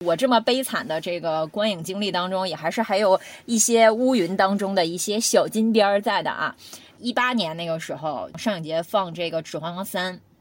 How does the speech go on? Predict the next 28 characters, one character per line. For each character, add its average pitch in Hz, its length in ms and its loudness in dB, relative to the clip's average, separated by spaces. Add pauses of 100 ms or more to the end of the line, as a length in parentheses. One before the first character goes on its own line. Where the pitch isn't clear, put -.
(420)
因 190 140 -8
为 196 120 2
我 165 320 -2
是， 170 560 -2
就 170 140 -10
是 165 80 -4
我 156 180 -4
是 202 140 -6
系 233 160 -2
列 214 180 4
粉 156 220 -8
丝 - 160 -12
嘛， 165 160 -4
又 170 100 -4
是 180 140 -10
书 202 240 -8
粉， 196 320 -10
真 196 100 -10
的 208 80 -4
是 208 140 -6
挤 143 180 -12
时 151 160 -14
间 156 200 -6
去 165 80 -14
看 165 200 -10
了 151 80 -8
一 143 120 -16
场。 131 200 -12